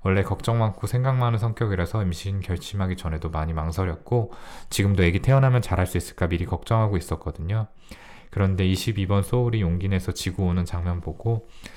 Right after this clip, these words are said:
어쩌면 저한테 태어날 아기도 겁나지만 용기 내서 오고 있을 중일 수도 있다고 생각했어요. 그래서 저도 용기 내보려고요."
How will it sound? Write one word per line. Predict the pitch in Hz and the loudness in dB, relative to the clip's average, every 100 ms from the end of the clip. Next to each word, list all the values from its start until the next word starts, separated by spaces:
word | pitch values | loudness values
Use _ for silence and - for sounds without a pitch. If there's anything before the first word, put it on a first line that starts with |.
| - - | -16 -4
어쩌면 | 90 - 98 95 | -2 2 2 2
저한테 | - 90 98 | 2 0 0
태어날 | - 110 110 104 | -4 -2 0 0
아기도 | 82 87 | 0 -2
겁나지만 | 98 87 87 95 - 95 92 95 92 | -4 -4 0 0 0 0 2 0 0
용기 | 85 85 | -2 -2
내서 | 98 92 92 | -2 0 -2
오고 | 80 98 | 0 -2
있을 | 92 - 92 | -2 -4 -4
중일 | - 87 85 | -4 -6 -6
수도 | - 123 143 | -6 -4 -2
있다고 | 95 - - 78 87 | -4 -6 -2 -2 -2
생각했어요. | 98 104 101 - - 76 73 76 - - - - - - - - | -2 -2 -4 -10 -8 -6 -6 -10 -18 -20 -18 -18 -20 -20 -20 -8
그래서 | 85 82 107 107 | -4 -2 -2 -2
저도 | - 85 90 | -2 -2 0
용기 | 85 95 | 0 2
내보려고요." | 101 95 113 104 87 87 98 87 | 2 4 4 4 2 2 2 0